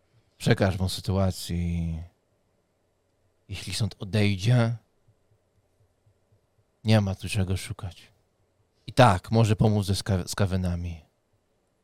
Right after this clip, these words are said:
Ale jego piwo jakoś przestało mi właśnie smakować. Powiedział,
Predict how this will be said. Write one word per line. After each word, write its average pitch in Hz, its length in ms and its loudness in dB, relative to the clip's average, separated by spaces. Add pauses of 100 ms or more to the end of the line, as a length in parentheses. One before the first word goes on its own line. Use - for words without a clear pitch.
(380)
Ale 98 200 2
jego 101 240 4
piwo 131 600 2 (1300)
jakoś 95 300 -4
przestało 95 480 0
mi 92 120 -2
właśnie 90 360 -4
smakować. 90 760 -8 (600)
Powiedział, 127 560 6